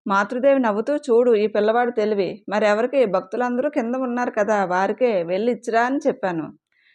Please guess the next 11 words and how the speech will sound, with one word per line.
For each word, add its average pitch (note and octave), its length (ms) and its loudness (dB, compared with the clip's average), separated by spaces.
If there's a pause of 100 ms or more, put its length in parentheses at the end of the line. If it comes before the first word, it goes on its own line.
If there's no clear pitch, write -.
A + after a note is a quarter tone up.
(140)
కాసేపు A#3+ 480 2
అయ్యాక C4+ 300 2
ఒక B3 200 0
భక్తుడు A3 360 0
వచ్చి B3 360 -2
మాతృదేవికి B3 640 0
ప్రణామం A#3 540 -4
చేసి C4 240 -4
ఒక B3 140 -2 (100)
పూలమాలను A#3+ 560 0
సమర్పించాడు. G3+ 760 -6